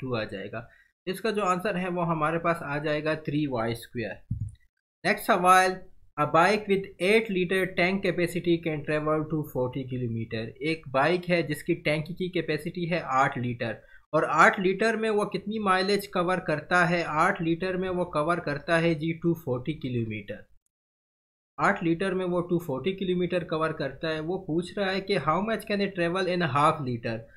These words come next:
तो आठ लीटर में टू फ़ोर्टी किलोमीटर है, तो जाहिर सी बात है वन लीटर में कितने होंगे? वो टू फ़ोर्टी डिवाइडेड बाय एट होंगे किलोमीटर। तो मतलब इससे जो हमारे पास आंसर आएगा, क्योंकि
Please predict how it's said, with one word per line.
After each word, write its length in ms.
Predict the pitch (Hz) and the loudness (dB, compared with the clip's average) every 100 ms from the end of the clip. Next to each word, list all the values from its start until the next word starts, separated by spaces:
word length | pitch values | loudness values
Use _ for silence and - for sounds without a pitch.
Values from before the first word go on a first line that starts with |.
| - _ | -20 _
तो 60 | - 175 | -4 4
आठ 200 | 196 269 | 6 6
लीटर 320 | 214 214 240 233 | 2 0 2 2
में 140 | 233 | 2
टू 140 | 202 220 | 0 -2
फ़ोर्टी 360 | - 175 175 240 | 2 2 2 -2
किलोमीटर 640 | 226 202 202 190 190 190 | -2 0 2 0 0 2
है, 220 | 170 170 165 - - | 4 4 4 -2 -6
तो 100 | 156 | -4
जाहिर 300 | 151 156 196 | 2 2 2
सी 140 | 196 180 | 0 2
बात 280 | 160 165 | 2 2
है 100 | 170 165 | 0 0
वन 180 | 147 175 | 0 0
लीटर 380 | 180 170 175 170 | 2 0 0 0
में 140 | 170 165 | 0 -2
कितने 300 | 147 147 180 | -4 -4 -2
होंगे? 360 | 165 156 151 156 156 - - | -2 -2 -2 -4 -6 -18 -8
वो 100 | 160 | -4
टू 220 | 165 190 185 | -2 -2 -4
फ़ोर्टी 420 | - 165 165 196 | 0 0 0 -2
डिवाइडेड 500 | 170 156 147 151 165 | 0 2 2 0 0
बाय 220 | 156 156 156 151 | 0 0 0 0
एट 180 | 165 190 - | 0 0 -4
होंगे 400 | 139 143 143 151 | -6 -4 -4 -4
किलोमीटर। 1300 | 147 - - _ _ _ _ 147 156 139 139 147 147 143 - - - | -6 -14 -20 _ _ _ _ -4 -2 -2 -2 -2 -2 -4 -10 -16 -12
तो 80 | 147 | -4
मतलब 380 | 147 151 185 185 | -2 -2 0 0
इससे 280 | - - 175 | -2 -2 0
जो 120 | 170 | 2
हमारे 260 | 156 151 | 2 0
पास 200 | 160 165 147 | 2 0 0
आंसर 340 | 156 160 156 | -2 -2 0
आएगा, 220 | 151 151 | 0 0
क्योंकि 260 | 151 170 | -2 -2